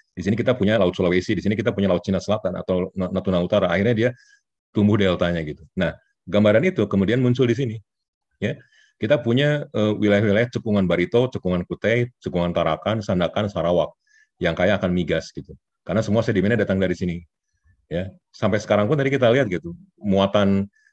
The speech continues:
muatan sedimen, sedimen laut yang dilempar oleh setiap sungai itu gede sekali gitu ke,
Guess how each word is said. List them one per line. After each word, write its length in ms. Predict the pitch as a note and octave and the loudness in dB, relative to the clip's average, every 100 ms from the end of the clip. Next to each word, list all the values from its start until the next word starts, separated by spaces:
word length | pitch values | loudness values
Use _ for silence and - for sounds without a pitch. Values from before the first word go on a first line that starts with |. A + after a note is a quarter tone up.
| _ | _
muatan 240 | F#2 G2+ G2 | -2 2 2
sedimen, 480 | G2 G2+ G2 G2+ G2+ | 2 2 4 2 2
sedimen 400 | G2 F#2+ G2 F#2+ | 0 2 2 2
laut 160 | G#2+ | 2
yang 140 | G2+ F#2 | 2 0
dilempar 400 | F#2 F#2 F#2 G2 | 2 0 0 2
oleh 240 | F2+ F2 D#2 | 2 0 -4
setiap 400 | - - G2 G2 | -16 -8 -4 -2
sungai 240 | - F2+ | -2 -4
itu 100 | F#2+ B2+ | -2 -2
gede 160 | G2 F2 | 0 0
sekali 400 | - G#2+ F2+ D#2 | 0 -2 -2 -4
gitu 60 | - | -6
ke, 240 | E2+ D#2 | -6 -6